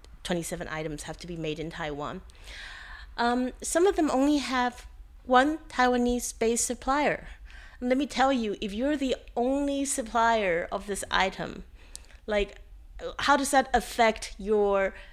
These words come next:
decision-making process when you're setting the price? So, um, there's some real lack of competitiveness. And, um, that,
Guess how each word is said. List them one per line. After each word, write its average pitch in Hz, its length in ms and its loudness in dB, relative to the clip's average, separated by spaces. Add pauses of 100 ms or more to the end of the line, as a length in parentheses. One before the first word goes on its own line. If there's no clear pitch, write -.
(100)
decision-making 226 640 0
process 180 380 0
when 190 80 -2
you're 170 120 -2
setting 175 260 0
the 160 80 -4
price? - 680 -6 (880)
So, 190 720 2 (280)
um, 214 460 2 (100)
there's 247 200 2
some 226 340 0 (400)
real 254 280 2
lack 233 320 2
of 220 140 -6
competitiveness. 214 1040 -4 (640)
And, 233 480 2
um, 208 440 2
that, 226 400 2